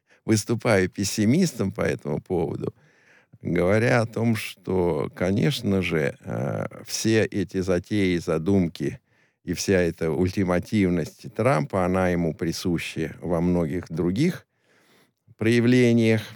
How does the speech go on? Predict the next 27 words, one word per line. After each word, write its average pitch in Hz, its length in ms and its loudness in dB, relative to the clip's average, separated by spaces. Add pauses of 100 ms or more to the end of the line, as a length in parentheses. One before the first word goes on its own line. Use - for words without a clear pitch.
(120)
м, 73 340 -8
как - 440 -6 (160)
бизнесмену 101 800 2
прежде 110 400 -2
всего, 95 480 2
и 85 140 0
сделка 87 560 0
века, 113 680 2
и 82 380 -2
деньги 127 480 2
давайте, 113 640 2
и - 20 -2
так 82 240 -4
далее, 90 240 0
и - 40 -8
так 85 200 -4
далее. - 220 -4
Но 98 80 2
здесь 139 320 -2
это - 200 -8
не - 120 0
сработает. - 720 -6 (360)
Не 98 120 -2
сработает. - 640 -6 (800)
Потому 107 420 -2
что, 110 400 -4 (140)
э, - 100 -10